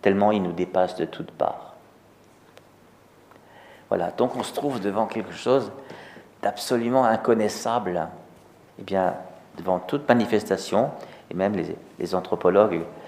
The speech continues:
de la religion qui ont cherché un peu le comportement des populations du monde, euh, devant le sacré,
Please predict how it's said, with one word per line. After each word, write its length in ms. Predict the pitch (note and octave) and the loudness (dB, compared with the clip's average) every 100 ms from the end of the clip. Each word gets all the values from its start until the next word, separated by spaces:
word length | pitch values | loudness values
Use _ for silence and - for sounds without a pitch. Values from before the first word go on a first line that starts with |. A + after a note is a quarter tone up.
| - - | -18 -6
de 60 | F2+ | -2
la 80 | F2 | 0
religion 540 | F2+ F2 D#2+ G#2+ A#2 | -2 -4 -2 0 0
qui 160 | - F2 | -2 -8
ont 60 | |
cherché 360 | - - - G2 | -6 -8 -2 0
un 80 | F2 | 0
peu 160 | G2 | 0
le 100 | G2 | 0
comportement 760 | - E2+ E2+ - F#2+ G2 G2 - - - - - | 0 -4 -6 -4 0 2 2 -4 -16 -20 -16 -12
des 80 | - | -6
populations 600 | F#2+ F#2 E2+ - G2+ G2 | -4 -2 -2 -2 -2 -2
du 120 | E2+ | -2
monde, 400 | F2+ A#2+ E2+ D#2+ - - - - | -2 0 -2 -4 -8 -18 -8 -4
euh, 120 | F2 | -2
devant 260 | F2+ F2+ F2+ | -2 0 0
le 80 | E2+ | 0
sacré, 520 | - - G#2+ A#2+ | -4 -2 0 0